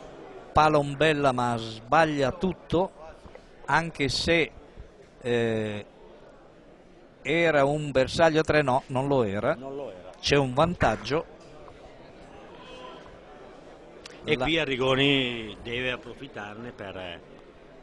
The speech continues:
Speaker 2: per andare avanti. È la sua grande occasione. Prima non l'ha sfruttata con la bocciata al volo.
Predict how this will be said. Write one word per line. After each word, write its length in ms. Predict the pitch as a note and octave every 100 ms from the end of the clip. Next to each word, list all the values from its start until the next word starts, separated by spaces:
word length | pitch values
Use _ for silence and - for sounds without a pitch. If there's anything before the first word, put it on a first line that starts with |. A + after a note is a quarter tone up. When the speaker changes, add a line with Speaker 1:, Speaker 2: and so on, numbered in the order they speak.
| - - - -
Speaker 2:
per 440 | - B2 A#2 G#2+ G2+
andare 360 | A#2 B2 A2+ A2+
avanti. 720 | G#2 E2 F2 - G#2+ G#2+ F#2+
È 80 | F#2
la 180 | G2 A2+
sua 180 | - B2
grande 300 | B2 B2+ B2
occasione. 640 | - C3 A#2 A#2 A#2 B2+ - - - - -
Prima 280 | - C#3+ C#3
non 160 | B2 A#2+
l'ha 80 | A#2+
sfruttata 500 | - A#2+ B2 B2 B2
con 100 | A#2
la 80 |
bocciata 400 | A2+ A#2+ C3 A#2+
al 80 | C3+
volo. 320 | A#2 G#2+ A2